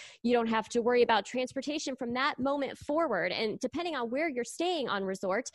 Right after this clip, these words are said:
there's all manner of options for you to get to and from your parks. There's the new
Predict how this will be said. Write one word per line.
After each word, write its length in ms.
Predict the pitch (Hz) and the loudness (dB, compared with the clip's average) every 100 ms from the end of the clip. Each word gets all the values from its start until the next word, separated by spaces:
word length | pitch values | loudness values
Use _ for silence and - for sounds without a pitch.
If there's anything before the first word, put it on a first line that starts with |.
| - - _ - | -16 -20 _ 2
there's 220 | 339 294 - | 4 4 6
all 320 | 285 294 - | 6 8 6
manner 340 | 240 262 311 | 4 4 4
of 120 | 247 233 - | 2 4 8
options 440 | 277 - 254 240 | 8 6 0 0
for 100 | 233 | 0
you 140 | 208 196 | 2 2
to 40 | |
get 280 | 196 262 - - | 4 2 2 0
to 120 | 302 | 2
and 140 | 277 | 2
from 180 | - 285 | 2 2
your 120 | 226 | 2
parks. 340 | - - 392 - | 2 2 2 4
There's 180 | 285 247 | 2 4
the 80 | 240 | 4
new 160 | 190 | 2